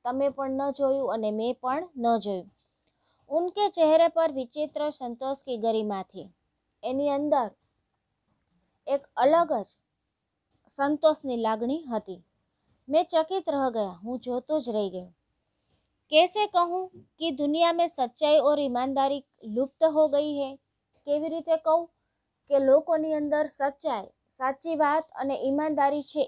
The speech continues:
એ લુપ્ત એટલે નાશ થઈ ગઈ. "વૈસી અનેક અવંચિત ઘટના ભી હુઈ હૈ, પરંતુ યહ એક ઘટના ઠગી ઓર વંચના કી અનેક ઘટનાઓ સે અધિક શક્તિશાળી હૈ." એવી ઘણી બધી ઘટનાઓ બની ગઈ છે,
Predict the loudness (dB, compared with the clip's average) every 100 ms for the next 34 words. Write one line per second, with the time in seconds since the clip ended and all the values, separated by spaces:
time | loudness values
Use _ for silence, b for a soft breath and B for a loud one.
0 | -2 -2 -2 -4 _ _ -2 0 0 -2
1 | -2 -2 -2 -2 -2 -2 -2 -4 -6 -2
2 | -2 -4 _ _ _ _ _ _ _ _
3 | _ 4 6 6 2 -6 -4 -2 0 0
4 | -2 -4 0 0 -2 -8 -10 -8 -8 -6
5 | -6 -2 -2 -2 -2 -2 0 -2 -4 -6
6 | _ _ _ _ -2 0 0 -2 -4 -2
7 | 2 4 4 4 2 0 -4 -4 -6 -4
8 | -8 -6 -8 -8 -10 -6 -4 -4 -4 -6
9 | -6 -6 -6 -6 -6 -4 -2 -2 -4 -6
10 | -6 -4 -4 -4 -4 -2 -2 -4 -8 -10
11 | -10 -14 -10 -6 -4 -6 -10 -18 -20 _
12 | _ _ _ _ _ _ _ -4 -2 -2
13 | -2 -2 0 0 -2 -4 -4 -4 -2 2
14 | 2 2 -2 -2 -2 -2 -4 -12